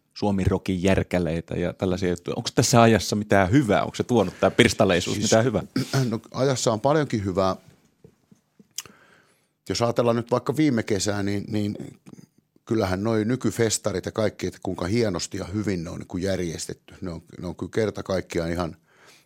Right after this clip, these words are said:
Speaker 2: kansainvälisen tason juttuja. On tullut ihan uusi, uusi systeemi niin kuin esimerkiksi näihin syksyihin, että on, on niin kuin isoja tapahtumia.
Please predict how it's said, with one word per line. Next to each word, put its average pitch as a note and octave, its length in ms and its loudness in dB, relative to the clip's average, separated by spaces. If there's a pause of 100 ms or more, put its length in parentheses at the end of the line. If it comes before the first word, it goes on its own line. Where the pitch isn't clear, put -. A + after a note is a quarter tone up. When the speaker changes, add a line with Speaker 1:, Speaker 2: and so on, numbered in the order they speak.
Speaker 2:
kansainvälisen F2 680 -2
tason E2+ 260 -10
juttuja. F2 480 -6 (1500)
On A#2 180 2
tullut A#2 580 0 (1080)
ihan G#2 280 0
uusi, G#2+ 400 -2 (100)
uusi A2+ 280 -2
systeemi F2+ 760 -2
niin E2 120 -14
kuin F#2+ 140 -6
esimerkiksi F2+ 280 -6
näihin F2+ 140 -4
syksyihin, F2 640 -4
että F2 260 -8
on, F#2 220 -8
on F#2 100 -8
niin F2+ 80 -6
kuin A#2+ 160 -2
isoja G2 240 -2
tapahtumia. - 880 -6